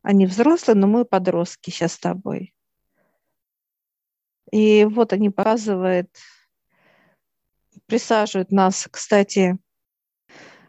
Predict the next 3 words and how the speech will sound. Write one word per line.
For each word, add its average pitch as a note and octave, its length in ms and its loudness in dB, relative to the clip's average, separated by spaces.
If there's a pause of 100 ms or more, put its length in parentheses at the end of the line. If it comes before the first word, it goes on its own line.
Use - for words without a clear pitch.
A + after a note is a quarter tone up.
за G3+ 600 0 (1040)
посмотреть G#3+ 600 0
через F#3+ 680 -4